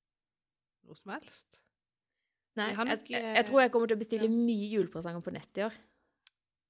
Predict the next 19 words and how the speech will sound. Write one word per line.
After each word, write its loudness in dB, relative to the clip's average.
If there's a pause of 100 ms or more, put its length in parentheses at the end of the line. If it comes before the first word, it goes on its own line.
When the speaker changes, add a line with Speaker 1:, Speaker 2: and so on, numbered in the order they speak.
(320)
Speaker 1:
Det -12 (260)
gjør -14
sikkert -16
jeg -20
også. -20
Speaker 2:
Ja, -4
det -8
er -2
ikke -4
sånn, -2
Speaker 1:
Det 2
Speaker 2:
jeg 6
Speaker 1:
gjorde 0
jeg -6
i -16
fjor -10
også, -8
egentlig. -18
Speaker 2:
Ja. -6